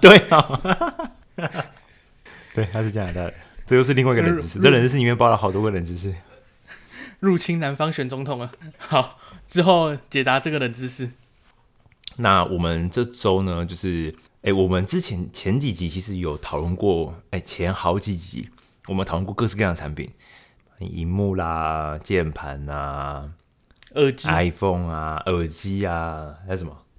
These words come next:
Speaker 1: 我们还讨论过什么？呃，
Speaker 2: 电子书。
Speaker 1: 电子，电子书。哎，一下子我想不出来，可能还有什么？就我们讨论很多东西嘛。但我们其实一直都没有讨论到一个其实蛮流行，但是又不是，又不是这么流行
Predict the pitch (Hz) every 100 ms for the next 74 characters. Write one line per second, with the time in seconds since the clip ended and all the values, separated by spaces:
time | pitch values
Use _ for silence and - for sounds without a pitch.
0 | _ 87 87 78 80 85 - - - _
1 | 151 - - 175 196 151 147 123 85 78
2 | 78 78 - _ - _ _ 139 120 -
3 | 76 - 90 85 87 _ _ - 98 110
4 | 120 90 85 90 92 87 76 80 82 78
5 | - - _ 98 98 85 92 117 92 80
6 | 80 82 76 - _ _ _ - 202 101
7 | - - 92 - 120 90 92 92 87 85
8 | 82 76 82 82 78 73 - - - -
9 | 110 123 131 127 123 113 120 120 139 147
10 | 85 82 110 120 127 117 120 113 95 92
11 | - 127 107 98 92 87 - _ _ 160
12 | 135 107 143 120 165 143 101 92 90 90
13 | 101 104 80 80